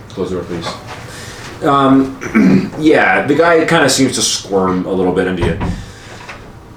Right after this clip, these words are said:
Look, yeah, I, um, he fishes some money out of his pocket and gives you, like, fifteen gold.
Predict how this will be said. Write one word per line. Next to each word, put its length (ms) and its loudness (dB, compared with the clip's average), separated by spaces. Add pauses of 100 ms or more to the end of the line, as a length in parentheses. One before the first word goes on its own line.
(180)
Look, 260 -4
yeah, 220 4
I, 280 4 (360)
um, 360 0 (1000)
he 120 -4
fishes 380 -2
some 680 -4
money 240 0
out 100 2
of 60 -2
his 80 -10
pocket 340 0
and 100 -6
gives 140 -4
you, 60 0
like, 120 -2
fifteen 440 -6
gold. 220 2